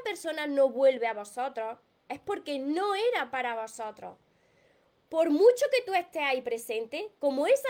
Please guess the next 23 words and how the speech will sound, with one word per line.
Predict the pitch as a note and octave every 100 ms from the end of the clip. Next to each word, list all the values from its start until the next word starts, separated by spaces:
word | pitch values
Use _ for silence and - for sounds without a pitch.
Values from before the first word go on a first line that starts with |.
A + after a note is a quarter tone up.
| A#4+
persona | E4+ C#4+ C4+ A#3
no | A3 D4
sea | D4+ B3
para | A#3 G#3+
vosotros, | G#3 B3 B3+ F4
va | A#3+ D#4
a | A4
terminar | A4+ G4+ F#4+ F#4+ F#4+
por, | F4 - -
por | - D4
salirse | D4 C4+ E4+ -
de | E4+
tu | C4+
vida. | C#4 G4 A#4 F#3+ - -
Y | C#4+
lo | C#4
único | D#4 A#4 B4
que | G#4+
vosotros | F4 E4 D#4 D4+
estáis | D4+ C4+ A3
haciendo | - A#3 A3+ A#3+ E4 - _
es | - F4+ - _ -
alargar | B3+ A#3 A3 G#3+ B3+